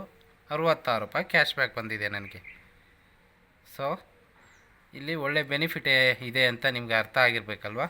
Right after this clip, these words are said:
ಟೋಟಲ್ ನನಗೆ ಅರ್ನಿಂಗ್ ತ್ರೀ ಫಿಫ್ಟಿ ಸಿಕ್ಸ್ ರುಪೀಸ್ ಅರ್ನಿಂಗ್ ಆಗಿದೆ. ಇಲ್ಲಿ ನೋಡಿ ಸ್ಕ್ರ್ಯಾಚ್ ಕಾರ್ಡ್ ಕೂಡ ಬರ್ತಿರುತ್ತೆ, ಅದರಲ್ಲೂ ಅಮೌಂಟ್ಗಳು ಸಿಗ್ತಾ ಹೋಗುತ್ತೆ. ನೋಡಿ ಇಲ್ಲಿದೆ ನೋಡಿ ಆ್ಯಡ್ ಮನಿ, ಐನೂರು ರೂಪಾಯಿ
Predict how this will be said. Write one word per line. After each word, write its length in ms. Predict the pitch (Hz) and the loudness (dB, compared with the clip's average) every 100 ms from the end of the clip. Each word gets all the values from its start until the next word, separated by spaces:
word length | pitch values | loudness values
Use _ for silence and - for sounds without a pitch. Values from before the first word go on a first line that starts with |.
| - - _ _ - | -8 -20 _ _ -6
ಟೋಟಲ್ 320 | 165 147 147 | -4 -4 -4
ನನಗೆ 180 | 131 120 117 | -4 -2 -4
ಅರ್ನಿಂಗ್ 320 | 117 117 127 160 - | -4 -6 -6 -10 -10
ತ್ರೀ 140 | 139 165 - - _ _ - - - - | -8 -8 -10 -20 _ _ -18 -14 -12 -12
ಫಿಫ್ಟಿ 320 | - 135 - 170 - | -14 -12 -6 -6 -6
ಸಿಕ್ಸ್ 240 | 127 - 104 | -12 -12 -14
ರುಪೀಸ್ 280 | 101 139 - - - - - - | -10 -10 -10 -18 -20 -20 -20 -12
ಅರ್ನಿಂಗ್ 320 | 113 110 113 104 | -10 -8 -6 -4
ಆಗಿದೆ. 300 | 98 95 117 175 - - - - - | -6 -6 -6 -6 -10 -20 -20 -20 -14
ಇಲ್ಲಿ 120 | 117 | -10
ನೋಡಿ 140 | 117 151 | -10 -10
ಸ್ಕ್ರ್ಯಾಚ್ 340 | - 131 139 - | -6 0 0 0
ಕಾರ್ಡ್ 200 | 151 131 - | -2 -4 -2
ಕೂಡ 100 | 113 104 | -4 -2
ಬರ್ತಿರುತ್ತೆ, 480 | 104 - 98 92 139 185 _ - - _ 123 | -4 -8 -12 -8 -8 -8 _ -20 -20 _ -8
ಅದರಲ್ಲೂ 300 | 131 190 214 151 | -2 0 2 2
ಅಮೌಂಟ್ಗಳು 520 | 143 147 139 131 170 - - | 0 -4 -6 -6 -6 -8 -16
ಸಿಗ್ತಾ 300 | 123 - 123 107 | -18 -4 -2 -2
ಹೋಗುತ್ತೆ. 360 | 101 95 - 95 - - - - | -6 -10 -14 -18 -20 -20 -20 -12
ನೋಡಿ 220 | 123 127 139 | -8 -6 -6
ಇಲ್ಲಿದೆ 280 | 127 127 147 139 | -8 -2 -2 0
ನೋಡಿ 160 | 101 87 - _ _ - | -4 -8 -20 _ _ -2
ಆ್ಯಡ್ 160 | 143 143 | 2 2
ಮನಿ, 160 | 113 95 - - - _ _ _ _ _ _ _ _ _ _ _ _ 131 | -2 -8 -16 -20 -20 _ _ _ _ _ _ _ _ _ _ _ _ -8
ಐನೂರು 240 | 139 143 135 | -6 -4 -6
ರೂಪಾಯಿ 240 | - 135 | 2 4